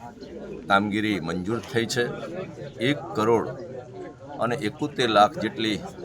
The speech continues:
માતબર રકમ એ ટેન્ડર મંજૂર થયું છે. એની અંદર માટીકામ, મેટલિંગ, સાડી સાડત્રીસ પી એસ જી, કાર્પેટ અને સિલ્કોટ એ આઇટમોનો સમાવેશ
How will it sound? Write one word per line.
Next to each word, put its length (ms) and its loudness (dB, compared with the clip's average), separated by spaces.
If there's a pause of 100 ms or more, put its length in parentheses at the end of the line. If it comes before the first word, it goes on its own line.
(120)
માતબર 480 4
રકમ 360 2 (800)
એ 120 4 (200)
ટેન્ડર 460 0 (500)
મંજૂર 300 -2
થયું 260 -2
છે. 140 -2 (120)
એની 160 -2
અંદર 280 2 (1120)
માટીકામ, 560 4 (680)
મેટલિંગ, 440 0 (280)
સાડી 400 0
સાડત્રીસ 540 -2 (300)
પી 160 -2
એસ 160 0
જી, 240 0 (680)
કાર્પેટ 520 4
અને 160 0
સિલ્કોટ 500 2 (1000)
એ 140 8 (1160)
આઇટમોનો 580 2
સમાવેશ 560 4